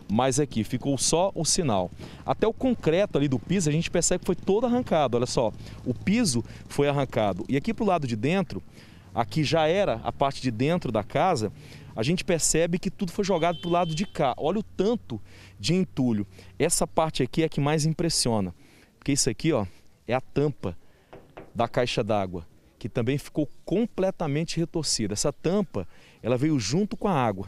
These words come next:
empurrando absolutamente tudo e parando aqui. A gente vai mostrar pra vocês, olha como é que ficaram os destroços, os escombros aqui, tudo amontoado. E foi daqui, do meio desse monte de concreto, telha,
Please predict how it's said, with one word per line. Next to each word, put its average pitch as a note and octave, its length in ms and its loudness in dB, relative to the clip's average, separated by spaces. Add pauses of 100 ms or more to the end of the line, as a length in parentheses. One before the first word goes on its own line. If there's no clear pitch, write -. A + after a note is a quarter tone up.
empurrando C#3+ 640 0
absolutamente F#3+ 720 2
tudo C#3+ 380 0 (420)
e A#2+ 60 -6
parando C#3+ 380 2
aqui. G2+ 320 -2 (520)
A G2 60 -6
gente C#3+ 180 0
vai D#3+ 80 4
mostrar D3 280 0
pra B2+ 100 0
vocês, A2+ 580 0 (120)
olha D3+ 240 2
como F3 180 0
é F3+ 60 2
que - 100 -10
ficaram D#3+ 580 2 (440)
os A#2 160 -2
destroços, B2 760 0
os B2+ 140 -6
escombros C#3 720 0
aqui, G2+ 280 -8 (280)
tudo G3+ 400 0
amontoado. D#3 560 0
E - 20 -6
foi C#3+ 240 -2
daqui, E3+ 560 0 (480)
do A2 160 -2
meio D3+ 340 2
desse F3 300 2
monte D3 500 0
de A2+ 120 -6
concreto, C3 840 0 (140)
telha, B2+ 480 4